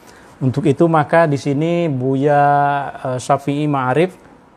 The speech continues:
eh, memberikan testimoni, "Drama Doktor Jo Yusri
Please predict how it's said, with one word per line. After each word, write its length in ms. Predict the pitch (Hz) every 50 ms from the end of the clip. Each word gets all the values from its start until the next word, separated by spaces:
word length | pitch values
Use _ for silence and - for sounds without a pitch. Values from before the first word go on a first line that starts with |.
| _ _ _ _ _ _ _ -
eh, 200 | - 139 127 123
memberikan 500 | 127 127 123 117 127 123 - 139 131 127
testimoni, 720 | - 135 110 - - 135 123 123 117 117 120 135 151 175 190 - - - _ _ _ _ _ - _ _ _ _ _ - _ _ _ -
"Drama 640 | 131 139 151 156 156 156 160 160 170 180 190 202 208
Doktor 640 | 175 139 143 156 151 151 - - 175 180 180 180 160
Jo 240 | 127 120 147 139
Yusri 560 | 139 139 143 139 131 - - 156 180 196 202